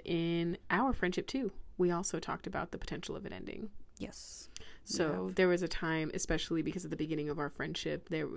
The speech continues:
Speaker 1: it was almost, you know, following an end of a friendship for you.
Speaker 2: Mm-hmm.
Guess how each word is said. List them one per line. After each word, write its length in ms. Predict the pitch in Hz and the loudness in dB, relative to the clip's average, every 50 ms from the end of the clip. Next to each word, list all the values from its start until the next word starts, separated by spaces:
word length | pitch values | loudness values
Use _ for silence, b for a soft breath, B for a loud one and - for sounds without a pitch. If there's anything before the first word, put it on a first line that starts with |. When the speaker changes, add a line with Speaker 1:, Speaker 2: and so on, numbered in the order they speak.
| - - | -2 2
Speaker 1:
it 160 | 185 175 - | 2 2 4
was 240 | - 170 151 147 - | 4 4 2 2 0
almost, 480 | - - - 185 175 160 - - - - - - | -2 -2 -2 0 0 -2 -4 -6 -8 -10 -8 -2
you 120 | - 175 151 | -2 0 0
know, 220 | 147 143 143 185 - - - - | 0 -2 -4 -6 -10 -14 -4 0
following 420 | 180 165 170 170 160 147 147 143 | 2 2 2 2 0 -4 -4 -4
an 80 | 135 - | -4 -4
end 160 | - 151 - | -6 -6 -6
of 80 | - | -8
a 80 | - - | -8 -10
friendship 340 | - - 170 175 - - - | -8 -8 -8 -8 -10 -6 -2
for 80 | - | -2
you. 360 | 185 170 160 156 151 202 220 B B B B B | 0 0 0 0 0 -2 -4 B B B B B
Speaker 2:
Mm-hmm. 220 | 196 180 190 - | 0 2 2 0